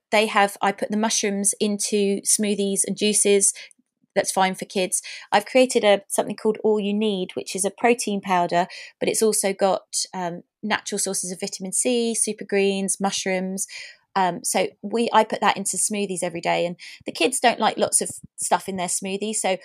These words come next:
I do the All You Need and the banana sometimes, and that's it. Or I add some berries in or do a chocolate one.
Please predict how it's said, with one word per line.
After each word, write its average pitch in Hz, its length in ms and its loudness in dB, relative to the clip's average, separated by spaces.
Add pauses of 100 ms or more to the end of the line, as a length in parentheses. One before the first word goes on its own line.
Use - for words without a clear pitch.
(120)
I 202 60 0
do 226 140 0
the 220 120 4
All 240 100 10
You 226 120 2
Need 208 200 -2
and 196 80 -2
the 190 60 -2
banana 220 360 4
sometimes, 175 600 -4
and 185 120 -6
that's - 260 0
it. 190 200 2
Or 190 180 2
I 180 200 2
add 185 220 0
some 185 160 -6
berries 247 420 2
in 226 260 -2
or 190 80 -4
do 190 180 -4
a 180 40 -2
chocolate - 440 -4
one. 202 320 0